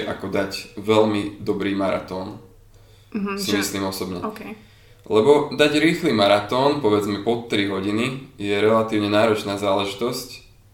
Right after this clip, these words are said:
Speaker 1: pre bežného človeka, ale prejsť turisticky s tým, že si občas zabehne, keď sa na to cíti, stovku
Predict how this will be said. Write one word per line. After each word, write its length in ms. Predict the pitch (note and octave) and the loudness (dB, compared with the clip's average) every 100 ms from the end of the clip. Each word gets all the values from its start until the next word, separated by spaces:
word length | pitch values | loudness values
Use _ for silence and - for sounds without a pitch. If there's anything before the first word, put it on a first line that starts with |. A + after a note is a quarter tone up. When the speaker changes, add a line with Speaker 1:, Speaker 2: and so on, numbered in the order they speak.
| - - - - | -20 -20 -18 -6
Speaker 1:
pre 120 | G2+ | 2
bežného 400 | G#2 G#2 A2 G2+ | 4 4 2 -2
človeka, 680 | - F#2+ F#2+ F#2 B2 C3+ C#3+ - - - - | -2 -4 -4 -2 0 -2 -4 -16 -20 -20 -4
ale 260 | - G#2 G2 | 2 2 2
prejsť 340 | B2 C3 B2+ - - | 0 0 0 -4 -6
turisticky 640 | A#2+ A#2+ - G#2+ - A2 G#2 G#2 - - - - | -2 -2 -2 -6 -4 -4 -4 -4 -18 -20 -20 -20
s 220 | - - A2+ | -14 -8 -2
tým, 160 | A2 | 0
že 80 | G#2+ | 0
si 160 | - G#2 | -2 -2
občas 440 | G#2+ G#2+ - G2 | -2 -2 -2 -4
zabehne, 480 | F#2+ F#2+ G2+ G#2 G2 | -4 -2 0 0 -4
keď 160 | G2+ F#2+ | -6 -10
sa 100 | - | -8
na 100 | G2 | -8
to 80 | F#2+ | -8
cíti, 540 | - G2+ G2 G#2+ G#2+ - - _ - | -8 -8 -6 -8 -8 -20 -20 _ -18
stovku 720 | - - G#2 G#2+ A#2+ A#2 | -8 2 4 4 2 -4